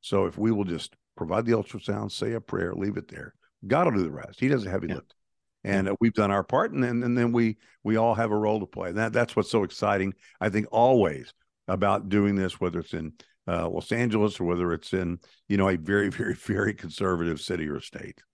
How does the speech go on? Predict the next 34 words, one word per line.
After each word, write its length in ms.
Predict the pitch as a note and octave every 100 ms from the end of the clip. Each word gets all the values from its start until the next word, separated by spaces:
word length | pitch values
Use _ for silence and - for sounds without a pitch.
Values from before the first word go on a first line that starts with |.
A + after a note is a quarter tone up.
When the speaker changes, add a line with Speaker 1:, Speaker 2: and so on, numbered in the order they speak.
| _ _ _ _ _ _
Speaker 2:
Scott 300 | - F3 D3+
Wilder 400 | C#3+ C#3+ D3 C3+
with, 260 | B2+ A#2+ B2+
uh, 140 | A#2 A2+
Preborn 460 | - D3 B2 C#3 C3+
is 160 | B2
with 160 | C#3 B2+
me 100 | C3+
today 280 | A#2+ C3+ C3+
here 140 | C3+
on 80 | C#3
The 80 | C3
Bottom 340 | B2 C#3+ C#3+
Line. 260 | C3 C3+ C3
Eight 240 | C#3+ G#3+ -
three 180 | F#3+
three, 340 | E3 - D3 D3
eight 260 | C#3+ D#3+ D#3+
five 240 | D3+ C#3
zero, 240 | - C3+
baby 480 | B2 A#2+ B2+ C#3+ D#3
is 100 | D#3
the 80 | D3+
number 240 | C3+ C3
to 80 | B2
call 300 | A#2+ B2+ A2+
if 100 | G#2
you 60 | A#2
want 140 | A#2
to 40 | A2+
make 180 | A#2
a 40 | A#2
donation. 560 | A2 G#2+ A#2+ A#2+ B2+
And 140 | A2